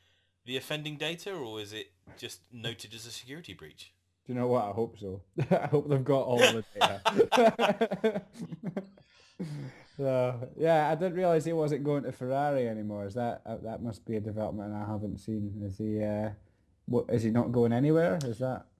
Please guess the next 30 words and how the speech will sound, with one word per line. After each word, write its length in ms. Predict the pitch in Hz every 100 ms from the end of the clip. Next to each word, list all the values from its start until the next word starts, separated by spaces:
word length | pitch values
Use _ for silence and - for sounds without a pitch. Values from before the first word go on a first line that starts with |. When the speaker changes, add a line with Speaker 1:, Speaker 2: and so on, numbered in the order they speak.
| 123 131
Speaker 1:
I 260 | 151 180
don't 220 | 160 143
know. 280 | 160 180 131 117
Um, 280 | 123 123 127
I've 100 | 131
only 220 | 147 139
sort 320 | 127 - 131 117
of 100 | -
vaguely, 460 | 123 117 110 107 127 _ _
uh, 180 | 110 104 - _ - _
I 40 | 151
wasn't 200 | 156 120
massively 380 | 123 - 107
interested 340 | 104 - - 101
in 80 | 95
the 60 |
story 260 | - 165 117
to 60 | -
start 480 | - - - 123 90
with, 120 | 95 _
but, 140 | 107 - - _ 107
um, 360 | 104 104 104 _ _ _ - _ _ _ _ _ -
I've 120 | 120
just 180 | 131 -
seen 300 | 120 117 -
headlines 360 | 110 110 107 -
saying 200 | 104 101
that 80 | 90
he's 200 | 104 92
now 360 | 104 98 98